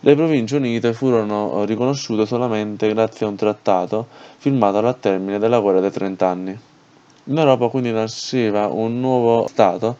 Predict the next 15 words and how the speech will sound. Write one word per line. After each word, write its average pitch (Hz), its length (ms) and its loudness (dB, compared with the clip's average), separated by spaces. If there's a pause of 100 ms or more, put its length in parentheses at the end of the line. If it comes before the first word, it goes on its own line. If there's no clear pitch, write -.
(360)
contraddistinto 117 800 0
da 107 100 4
una 117 120 2
forma 107 340 0
di 104 140 -2
governo 101 520 2
repubblicana. 98 840 0 (520)
Si - 100 2
trattava 113 400 4
di 104 60 -2
una 104 140 -4
federazione 107 480 0
di 110 60 2
sette 117 300 2
province, 107 680 0